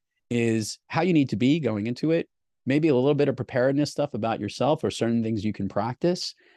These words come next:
And through more conversations, you could become adept at it. So the, the book is a guidebook. It is, it's a tool book that you can go back to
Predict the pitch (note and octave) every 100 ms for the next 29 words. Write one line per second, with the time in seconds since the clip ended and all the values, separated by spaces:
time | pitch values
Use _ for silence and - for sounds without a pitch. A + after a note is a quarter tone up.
0 | _ _ _ C#3+ C3+ C3+ B2+ _ _ -
1 | C#3+ C#3 C3 D3 D3+ D3 C3 - E3 -
2 | G#2+ G#2+ D3+ - A#2+ A2+ - G#2+ G#2+ D#3+
3 | G3+ - - - _ _ _ _ _ -
4 | D#3+ D3 - B2+ C3 B2 B2 C#3 A2 G#3+
5 | A#3+ G#3+ E3+ D#3 E3 D3+ G2 - - -
6 | C3 C#3 B2+ A#2 C3 C3 C3 - G3 G3+
7 | E3+ - B2+ D#3+ - G3 D#3 B2 C3+ D3
8 | - G#2+